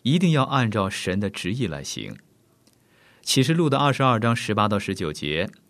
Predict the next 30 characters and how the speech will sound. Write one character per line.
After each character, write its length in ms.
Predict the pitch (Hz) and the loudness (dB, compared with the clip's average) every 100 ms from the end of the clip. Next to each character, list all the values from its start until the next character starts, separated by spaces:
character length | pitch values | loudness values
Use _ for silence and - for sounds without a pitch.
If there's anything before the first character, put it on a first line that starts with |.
| _ | _
经 140 | - 92 | -6 -6
文 100 | 87 | -4
说 360 | - 80 76 - - - - 127 | -4 -4 -4 -8 -20 -8 2 4
：“我 20 | |
向 220 | 151 143 | 4 2
一 240 | 131 180 | 2 2
切 320 | 202 - 120 117 | 2 4 2 2
听 240 | - 143 | 2 2
见 160 | 131 110 | 2 2
这 140 | 113 | 0
书 240 | - 143 | 0 0
上 180 | 131 131 | 2 2
预 200 | 175 185 | 2 2
言 300 | 92 82 92 | 2 0 0
的 120 | 131 | 0
做 180 | 107 87 | -2 -6
见 180 | 76 71 | -6 -6
证， 200 | 71 - _ _ - _ | -6 -10 _ _ -20 _
若 320 | - 214 226 180 | 0 4 6 6
有 200 | 120 101 | 4 4
人 180 | 107 | 2
在 140 | 127 123 | 2 2
这 100 | 123 | 2
预 220 | 165 143 | 2 2
言 160 | 82 87 | 0 0
上 160 | 98 | -4
加 240 | - 143 143 | 0 0 2
添 180 | 139 | 0
什 140 | 135 78 | -2 -2
么， 180 | 80 | -2